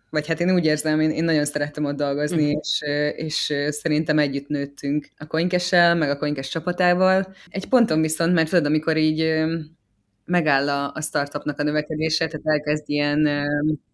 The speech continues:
Speaker 1: inkább, ö, egy ilyen nagyobb céges kultúrába vagy struktúrába beállni, akkor, akkor utána már kevesebb a kihívás, akkor már igazából az ilyen, ö, napi dolgokban nem történik annyi, annyi újdonság, ami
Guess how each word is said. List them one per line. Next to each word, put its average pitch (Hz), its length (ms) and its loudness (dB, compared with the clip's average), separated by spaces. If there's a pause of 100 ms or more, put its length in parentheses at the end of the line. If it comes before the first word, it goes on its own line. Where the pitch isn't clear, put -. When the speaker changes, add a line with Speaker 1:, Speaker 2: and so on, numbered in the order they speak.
(300)
Speaker 1:
inkább, 156 560 0
ö, 156 340 2 (260)
egy 151 160 -6
ilyen 151 140 2
nagyobb 147 280 0
céges 147 720 -2 (220)
kultúrába 143 640 -4
vagy 143 120 -6
struktúrába 147 640 -4
beállni, 160 540 0 (340)
akkor, 170 440 0
akkor 175 200 0
utána 190 260 2
már 185 160 2
kevesebb 185 420 0
a 180 80 0
kihívás, 170 920 0 (480)
akkor 165 340 -2
már 160 200 0
igazából 156 560 0
az 151 180 -2
ilyen, 151 340 0
ö, 151 360 0 (240)
napi 170 400 -4
dolgokban 156 1400 -2
nem 160 240 -2
történik 160 640 -2
annyi, 160 380 2
annyi 165 240 0
újdonság, 160 680 0
ami 160 320 0